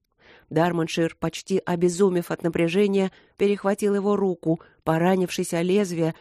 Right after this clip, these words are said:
и с размаху ударил противника коленом в живот. И, оттолкнув засипевшего врага, побежал по поворотам зубца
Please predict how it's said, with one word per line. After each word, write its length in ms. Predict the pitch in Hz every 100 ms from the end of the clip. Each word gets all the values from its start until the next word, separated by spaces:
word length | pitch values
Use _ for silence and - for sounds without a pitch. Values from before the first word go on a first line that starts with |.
| _ _ -
и 100 | 175
с 100 | -
размаху 640 | 185 170 196 208 196 170
ударил 400 | 180 180 185 180
противника 720 | - 175 - 190 180 - 175 -
коленом 440 | 180 180 175 170
в 40 | 160
живот. 440 | 160 156 147 - _ _ - - - -
И, 80 | 175
оттолкнув 760 | 165 - - 175 170 202 208 151
засипевшего 800 | 165 - 180 214 202 - 165 165
врага, 460 | 160 156 160 214 - - _
побежал 580 | - 196 196 185 220 180
по 120 | -
поворотам 680 | 165 175 175 180 202 - 156
зубца 520 | 147 156 - 208 208